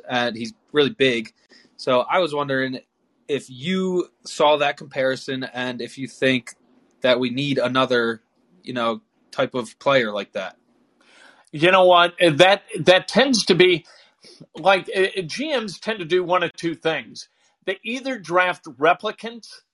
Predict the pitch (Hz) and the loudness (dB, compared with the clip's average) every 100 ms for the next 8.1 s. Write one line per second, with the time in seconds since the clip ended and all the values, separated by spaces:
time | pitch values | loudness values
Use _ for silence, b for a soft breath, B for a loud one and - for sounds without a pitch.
0 | _ _ _ 165 147 185 180 175 156 175 | _ _ _ -10 -2 0 0 -4 -4 -4
1 | 190 175 165 160 165 - - 180 165 - | -6 -8 -4 -2 -2 -6 -14 -10 -10 -12
2 | 147 127 - 190 208 - 143 139 143 139 | -18 -20 -6 -4 -4 -4 -2 0 -2 -8
3 | 143 - 170 170 170 185 180 170 175 170 | -14 -10 -10 -10 -8 -8 -6 -8 -8 -6
4 | 175 180 170 151 143 170 - 127 - 151 | -8 -6 -6 -8 -8 -8 -8 -12 -10 -2
5 | 156 147 - 165 - 147 156 180 165 135 | -2 -2 -6 -6 -6 -12 -6 -4 -4 -6
6 | 139 160 151 147 156 151 147 135 - 143 | -10 -16 -8 -2 0 0 -2 -6 -6 -4
7 | 143 - _ _ - 139 - 123 120 151 | -4 -8 _ _ -20 -16 -4 -2 -2 -4